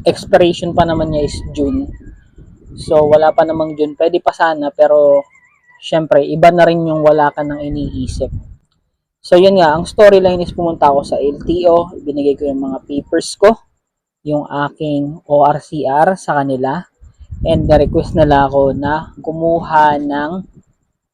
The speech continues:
insurance and then magpa-emission test. After nun, balik ako sa kanila at ibibigay ko yung papers sa kanila.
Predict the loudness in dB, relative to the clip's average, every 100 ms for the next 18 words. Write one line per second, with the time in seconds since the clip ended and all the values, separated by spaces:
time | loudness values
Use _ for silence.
0 | _ -4 -4 0 2 6 6 4 -2 -12
1 | -12 -8 -6 4 6 6 0 -2 -4 -2
2 | 0 0 -2 -6 -6 -6 -6 -6 -4 -6
3 | -6 -16 -16 -18 -20 -6 -4 -4 4 4
4 | 6 2 -2 -2 -2 0 -2 -2 0 2
5 | 2 2 2 0 -4 -12 -8 -8 -4 -4
6 | -4 -10 -4 -4 -4 -8 -8 -12 -8 -6